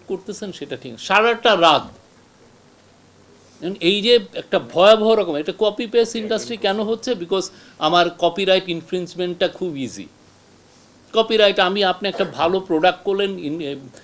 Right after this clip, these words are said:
এ, কনটেন্ট করলেন, ও আরেকজনের পক্ষে এটা ইজিলি সে কপি করে দিয়ে দিচ্ছে। এটা তো মিডিয়া ফ্রিডম না। তা আমি মনে করি আমাদের অ্যাক্টিভিজমের জায়গাটা বাড়াতে হবে।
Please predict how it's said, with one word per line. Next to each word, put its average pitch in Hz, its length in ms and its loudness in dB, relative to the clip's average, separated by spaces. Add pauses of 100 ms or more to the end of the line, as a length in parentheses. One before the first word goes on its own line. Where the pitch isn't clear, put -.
(280)
এ, 123 160 0 (300)
কনটেন্ট 170 420 2
করলেন, 214 400 0 (140)
ও 185 80 -2
আরেকজনের 185 560 2
পক্ষে 196 280 0
এটা 185 240 -2
ইজিলি 233 440 -2
সে 202 220 -2
কপি 196 260 -2
করে 190 240 0
দিয়ে 156 180 0
দিচ্ছে। 120 400 -12 (480)
এটা 220 220 2
তো 240 140 -4
মিডিয়া 214 320 -2
ফ্রিডম 165 360 -4
না। 92 160 -14 (2500)
তা - 80 -2
আমি 220 280 0
মনে 208 360 -6
করি 240 280 2
আমাদের 202 340 2 (760)
অ্যাক্টিভিজমের 208 640 -2
জায়গাটা 214 400 2
বাড়াতে 175 360 0
হবে। 208 300 -2